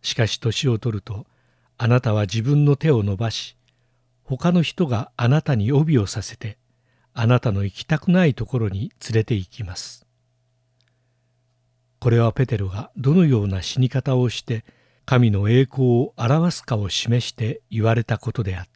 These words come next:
た。こうお話になってから、ペテロに言われた。「私に従いなさい。」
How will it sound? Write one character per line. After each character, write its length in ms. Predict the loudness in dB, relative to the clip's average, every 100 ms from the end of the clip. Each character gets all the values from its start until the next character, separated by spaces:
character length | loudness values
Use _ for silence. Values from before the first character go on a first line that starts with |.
| _
た。 140 | -20 _ _ _ _ _ _ _ _ _ _ _ _ _
こ 240 | 0 4 4
う 60 | 2
お 40 | 2
話 340 | 2 2 2
に 120 | 2
な 120 | 2 0
っ 40 |
て 160 | -4 -6
か 140 | -6
ら、 200 | -12 -16 _ _ _
ペ 120 | -2 2
テ 120 | 0
ロ 100 | -2
に 120 | -8
言 100 | -8
わ 100 | -8
れ 80 | -10
た。 200 | -14 -20 _ _ _ _ _ _ _ _ _ -6
「私 420 | -6 -2 -4 0
に 100 | -2
従 220 | -2 -2 0 0
い 40 |
な 100 | -2
さ 220 | -4 -8 -10
い。」 140 | -14